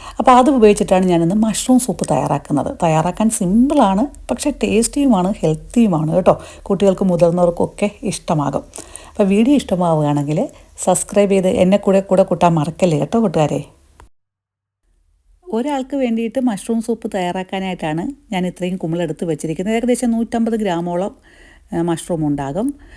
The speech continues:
ദാ ഈ ഒരു വെറൈറ്റി നമ്മുടെ നാട്ടിലും കിട്ടുമെന്ന് എനിക്ക് തോന്നുന്നു. നല്ല ഫ്രഷ് കുമിളാണ് കേട്ടോ.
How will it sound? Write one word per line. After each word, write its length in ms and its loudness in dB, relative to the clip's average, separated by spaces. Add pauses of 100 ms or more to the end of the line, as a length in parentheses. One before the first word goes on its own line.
(160)
ദാ 80 -2
ഈ 180 4
ഒരു 80 -2
വെറൈറ്റി 340 0
നമ്മുടെ 320 -4
നാട്ടിലും 320 -4
കിട്ടുമെന്ന് 360 -6
എനിക്ക് 260 -8
തോന്നുന്നു. 420 -4 (1000)
നല്ല 220 -4
ഫ്രഷ് 380 -8
കുമിളാണ് 460 -2
കേട്ടോ. 200 -6